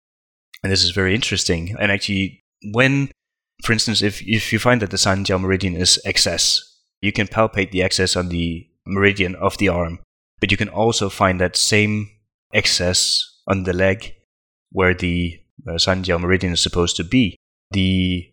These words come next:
Neijing describes the sanjiao meridian of the leg to be in between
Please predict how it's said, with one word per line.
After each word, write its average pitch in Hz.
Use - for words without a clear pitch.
Neijing 110
describes 95
the 98
sanjiao 98
meridian 92
of 87
the 87
leg 92
to -
be 92
in 98
between 104